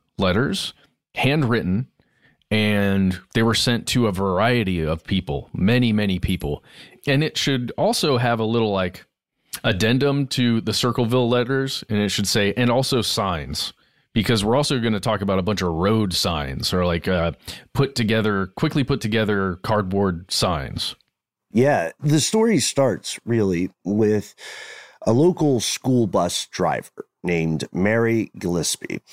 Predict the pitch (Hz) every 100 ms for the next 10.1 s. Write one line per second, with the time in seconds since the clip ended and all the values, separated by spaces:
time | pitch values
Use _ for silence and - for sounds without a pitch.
0 | - - - 107 101 101 95 98 - _
1 | _ _ _ _ - 139 123 143 165 139
2 | 113 - 90 82 76 78 64 - - 107
3 | 120 123 113 98 101 95 - 85 - 135
4 | 101 104 92 90 87 - - 90 95 107
5 | 107 101 - - 92 80 65 - - -
6 | _ _ _ 117 120 151 131 98 _ -
7 | - - 120 - 120 117 107 - 107 107
8 | 120 110 107 95 113 104 98 85 80 -
9 | - _ - - 92 113 170 87 78 98